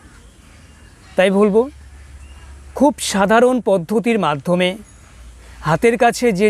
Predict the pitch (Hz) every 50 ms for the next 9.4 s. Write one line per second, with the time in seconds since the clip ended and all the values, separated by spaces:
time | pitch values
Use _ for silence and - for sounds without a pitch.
0 | 170 165 170 175 175 - - 214 180 151 143 135 127 143 147 156 160 170 - -
1 | - - - - - - - - - - - - - - - 151 170 165 196 233
2 | 208 - - - - 220 220 - 226 - - 170 156 - - 214 214 220 226 233
3 | 247 262 - - - - - - - - - - - - - 139 139 139 160 175
4 | 196 190 170 190 190 196 180 156 139 139 156 156 170 175 - 147 139 143 143 -
5 | 151 151 - 160 156 - - - - - - - - - - - - - - -
6 | - - - - 139 135 156 165 185 170 156 139 143 151 135 170 156 156 156 156
7 | 151 - - - - - - - - - - 151 143 151 151 156 147 147 - -
8 | 165 170 185 - - - - - - - - - - - - - - - 277 254
9 | 311 202 202 196 190 226 269